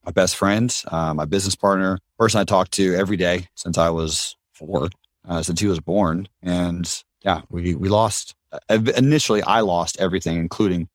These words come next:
the thing that was most important to me, which was his life, and lost it in the sense that it went into his mother's name and just wasn't a financially conducive time for everyone else and just didn't work out.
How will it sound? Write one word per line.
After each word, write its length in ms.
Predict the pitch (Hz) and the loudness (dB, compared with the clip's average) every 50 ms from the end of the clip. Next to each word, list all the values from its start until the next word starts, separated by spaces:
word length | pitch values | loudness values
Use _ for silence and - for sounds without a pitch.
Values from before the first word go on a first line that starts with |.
| _ _ | _ _
the 100 | - 98 | -2 -2
thing 200 | 92 - 95 92 | 2 2 2 2
that 60 | 87 85 | 2 0
was 100 | 87 85 | 0 0
most 180 | 87 80 - | 0 0 0
important 300 | 90 80 - 127 120 90 | 0 2 2 2 2 2
to 60 | 85 | 0
me, 60 | 82 80 | -4 -4
which 120 | 82 - | -4 -4
was 120 | 78 80 | -4 -4
his 140 | - 85 80 | -2 -2 0
life, 380 | 92 98 98 85 82 - - - _ - | 0 0 0 0 -4 -8 -14 -20 _ -8
and 400 | - 78 82 82 80 78 78 - _ _ _ - | -4 -2 -2 -2 -2 -4 -4 -8 _ _ _ 2
lost 280 | 117 117 123 120 - 135 | 4 6 6 6 4 2
it 40 | 117 | 2
in 60 | 110 | 0
the 80 | 107 | 0
sense 240 | 98 - 113 107 101 | 0 0 0 0 0
that 80 | 104 95 | 0 0
it 60 | 92 | 2
went 180 | 98 104 98 101 | 2 2 0 0
into 520 | 92 - - 104 98 95 92 90 90 90 90 _ _ _ _ | -2 -2 0 0 0 0 0 -2 -2 -4 -8 _ _ _ _
his 140 | 104 107 104 | -8 0 2
mother's 280 | 110 104 98 98 98 117 | 2 4 4 2 4 4
name 480 | 117 127 131 131 131 131 131 123 117 _ _ _ - | 4 4 4 4 2 2 0 -2 -6 _ _ _ -8
and 420 | 90 90 92 92 90 90 90 90 85 - - - - _ _ _ - | -4 -2 0 0 0 0 0 -2 -2 -4 -6 -6 -8 _ _ _ -8
just 180 | - 101 - 104 | -6 -4 0 2
wasn't 380 | 104 107 101 104 98 90 - _ - | 2 4 4 4 0 0 -2 _ -8
a 80 | 101 | -8
financially 680 | 92 - - 110 107 101 101 101 107 101 - 107 101 98 | -6 2 4 4 4 4 4 2 2 0 2 0 0 0
conducive 880 | - - 98 92 87 98 98 92 - - 92 90 82 - - - - - _ _ - | 2 0 0 2 2 0 0 0 0 0 0 0 0 -4 -10 -14 -16 -18 _ _ -8
time 460 | - - 104 101 101 104 107 107 107 107 | 0 2 2 2 4 2 0 -2 -4 -8
for 320 | - - 101 98 92 87 | -4 0 2 2 4 4
everyone 280 | 90 92 95 95 95 92 | 2 2 2 0 2 2
else 240 | 98 101 - - - | 2 0 0 0 -2
and 120 | 90 85 | -2 -2
just 160 | 82 85 - - | -2 -2 -2 -2
didn't 180 | 85 87 87 | -2 -2 0
work 220 | 85 85 82 - 90 | -2 -2 -2 0 2
out. 240 | 87 85 82 - | 2 2 2 0